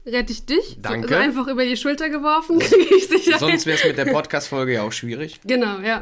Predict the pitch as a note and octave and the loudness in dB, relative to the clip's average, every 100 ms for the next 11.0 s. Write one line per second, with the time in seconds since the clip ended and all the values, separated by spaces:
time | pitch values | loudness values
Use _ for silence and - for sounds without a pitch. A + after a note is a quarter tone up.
0 | - B3+ A#3+ A3 A3+ - - C4 C4 A#3 | -2 0 0 -2 -6 -8 -4 -2 -2 -6
1 | G#3 A3+ G#3+ A3 C4 D4 - - - - | -4 -4 -4 -4 -4 -6 -6 -12 -18 -8
2 | A#3 B3 B3+ B3 A3+ A#3+ A#3 G#3+ F#3+ F#3+ | -2 0 2 0 0 -2 -4 -4 -6 -4
3 | B3+ C4 - - - - G#3+ G3 G3 F#3+ | -6 -6 -14 -20 -20 -8 -4 -4 -4 -4
4 | F#3+ F#3 F#3+ - - - - - - C4+ | -4 -4 -10 -6 -6 -6 -12 -14 -6 -6
5 | D4+ - - - G4+ F#4+ D4 C#4+ C#4+ C4+ | -4 -6 -6 0 0 2 2 2 0 0
6 | B3+ - A#3 - B3 D4+ - - B2 A#2 | 0 -2 -8 -8 -8 -8 -10 -6 -6 -6
7 | - - - D#4+ D#4+ B3 A#3+ A#3+ A3+ G#3+ | -14 -10 -2 0 0 -2 2 2 2 -2
8 | - C4 A3+ G3+ F#3+ F#3 F#3 F#3+ F#3+ - | -2 0 0 -2 -8 -10 -10 -10 -14 -8
9 | A3 G#3 G#3 G3+ F#3+ - G3+ - G#3 G3+ | -4 -4 -6 -10 -14 -14 -18 -18 -12 -10
10 | G3+ - G#3+ G#3 A3 - A3+ G#3 G#3 G#3+ | -12 -10 -6 -6 -8 -12 -12 -10 -10 -14